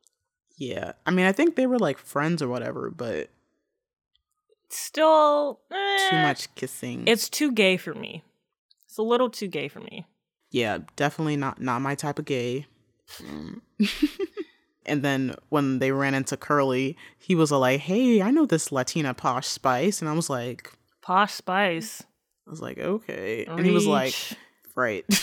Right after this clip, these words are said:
Speaker 1: <laughs> And he was like, "Oh, like, you're Cruz's girl, aren't you?" And I was like, "Eek."
Speaker 2: And he was like,
Speaker 1: Awkward.
Speaker 2: "I am not Cruz's girl."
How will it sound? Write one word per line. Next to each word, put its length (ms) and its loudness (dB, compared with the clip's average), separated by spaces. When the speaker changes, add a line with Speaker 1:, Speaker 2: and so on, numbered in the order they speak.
Speaker 1:
<laughs> 380 0
And 100 6
he 60 8
was 160 4
like, 340 4
"Oh, 240 6
like, 100 2
you're 140 4
Cruz's 460 4
girl, 260 2
aren't 320 2
you?" 200 -2
And 140 -8
I 60 -6
was 160 -2
like, 340 -2
"Eek." 520 -6
Speaker 2:
And 100 2
he 40 6
was 100 8
like, 60 12
Speaker 1:
Awkward. 200 6
Speaker 2:
"I 120 12
am 220 0
not 280 4
Cruz's 360 -4
girl." 320 -8